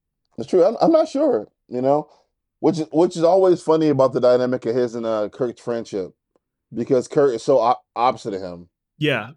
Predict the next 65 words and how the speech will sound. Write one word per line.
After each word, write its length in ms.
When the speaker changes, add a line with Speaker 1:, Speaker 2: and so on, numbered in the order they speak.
Speaker 2:
but 160
Kirk 180
also 180
Speaker 1:
That 80
is 40
Speaker 2:
definitely 340
understands, 560
like, 380
s-, 120
when 160
Spock 360
is 120
joking, 500
which 220
is, 140
like, 100
Speaker 1:
Yeah, 60
Speaker 2:
all 100
the 80
Speaker 1:
yeah. 80
Speaker 2:
time. 360
Speaker 1:
Yeah, 260
yeah. 200
Well, 320
he 220
thinks 320
Spock 280
is 120
joking 260
all 160
the 80
time. 180
No, 160
I 60
think 180
Spock's 280
being 240
serious. 520
Speaker 2:
<laughs> 60
Yeah, 100
Speaker 1:
I 20
think 160
Speaker 2:
he's 140
Speaker 1:
he 40
Speaker 2:
like, 140
Speaker 1:
ta-, 60
Speaker 2:
"No, 80
I 100
Speaker 1:
yeah, 160
Speaker 2:
seriously 340
hate 300
you." 80
Speaker 1:
<laughs> 60
no, 220
no, 200
no, 100
he's 200
being 200
serious 320
about, 260
about, 240
about 300
it. 120
He 160
just, 420